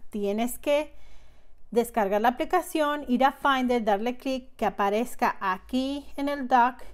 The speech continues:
y una vez que aparezca tienes que iniciar sesión. Es muy importante que inicies sesión.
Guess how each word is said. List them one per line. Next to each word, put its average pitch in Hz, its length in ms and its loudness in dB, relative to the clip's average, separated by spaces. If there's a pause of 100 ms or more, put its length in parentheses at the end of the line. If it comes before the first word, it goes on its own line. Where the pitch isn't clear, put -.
(260)
y 220 140 -2
una 233 180 0
vez 247 240 0
que 277 100 0
aparezca 262 680 0
tienes 214 340 -6
que 262 120 -4
iniciar 247 760 -2
sesión. 240 560 -4 (280)
Es 240 280 0
muy 277 280 0
importante 277 800 0 (400)
que 254 80 0
inicies 220 800 0 (100)
sesión. 311 680 -2